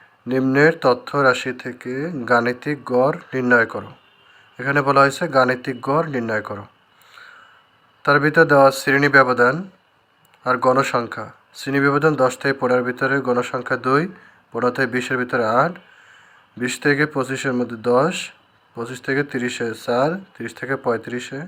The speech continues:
ছয়। তো সমাধান, প্রথমে যেটা উঠাবো সেটা সমাধান গাণিতিক গড় নির্ণয় সারণী। তো গাণিতিক গড় নির্ণয় করার জন্য আমাদের সারণী করতে হবে।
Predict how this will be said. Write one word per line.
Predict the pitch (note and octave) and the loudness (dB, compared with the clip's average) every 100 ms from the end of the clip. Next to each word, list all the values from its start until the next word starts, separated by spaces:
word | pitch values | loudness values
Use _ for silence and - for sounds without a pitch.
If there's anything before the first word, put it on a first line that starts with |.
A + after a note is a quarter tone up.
| - _ _ - | -16 _ _ -20
ছয়। | - B2 G2+ - _ _ _ _ _ _ - - - _ _ - | -6 -2 -2 -6 _ _ _ _ _ _ -20 -20 -20 _ _ -8
তো | C#3 | -6
সমাধান, | - C3+ D3 C#3 B2+ D3 G3 - _ | 0 2 2 4 4 2 -4 -14 _
প্রথমে | C#3 C#3 C#3+ C#3+ | -8 -4 -2 -2
যেটা | C3 C3+ C3+ B2+ B2 - | -2 -2 0 0 -2 -8
উঠাবো | - C#3+ A#2+ | -4 -2 -2
সেটা | A#2 B2 | -4 -6
সমাধান | A#2+ B2 B2+ B2+ B2 C#3+ | -4 -2 0 0 0 -2
গাণিতিক | D3 C3 B2+ B2+ D3 | 2 2 2 -2 -6
গড় | C3+ D3+ | 0 0
নির্ণয় | E3 C3+ B2 A#2+ | 0 -2 0 0
সারণী। | - - B2 G2+ G2+ _ - - - - - _ _ _ _ _ _ _ _ _ - | -2 0 0 -2 -8 _ -20 -20 -20 -20 -20 _ _ _ _ _ _ _ _ _ -10
তো | |
গাণিতিক | B2 B2+ C3+ B2+ E3 | 0 2 2 -2 0
গড় | D#3+ | 4
নির্ণয় | E3 D3+ D3 | 4 4 2
করার | D3 C#3 B2 | 4 2 2
জন্য | B2+ B2 | 0 0
আমাদের | D#3 D#3+ C#3 | 0 0 -2
সারণী | - B2+ B2 C3+ | 0 2 2 0
করতে | C3 C3 - | -2 -4 -4
হবে। | C3 A#2 F3 | -4 -2 -4